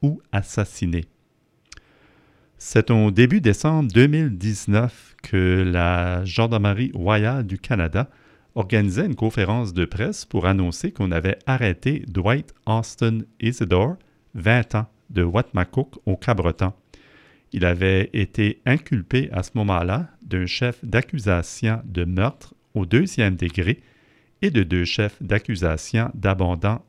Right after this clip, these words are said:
d'enfants. Important de souligner les efforts de la communauté autochtone du Cabreton pour sensibiliser la population au sujet de ce crime. En novembre deux mille dix-neuf, on avait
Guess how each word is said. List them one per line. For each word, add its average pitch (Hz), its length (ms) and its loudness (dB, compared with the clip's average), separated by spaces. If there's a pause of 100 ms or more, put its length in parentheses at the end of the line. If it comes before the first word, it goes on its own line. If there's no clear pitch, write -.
d'enfants. 92 520 0 (2000)
Important 185 400 4
de 156 100 4
souligner 117 540 4
les 101 200 2
efforts 131 360 0
de 110 120 0
la 95 200 2
communauté 117 640 2
autochtone 135 800 0
du 110 120 -2
Cabreton 101 760 -2
pour 90 200 -6
sensibiliser 92 720 -2
la 95 140 0
population 104 840 -2
au 98 80 -4
sujet 110 480 -2
de 92 240 0
ce - 280 -4
crime. 95 600 -2 (680)
En 90 120 0
novembre 92 500 0
deux 101 140 4
mille 113 200 2
dix-neuf, 98 640 -2 (100)
on 95 180 -2
avait 92 420 0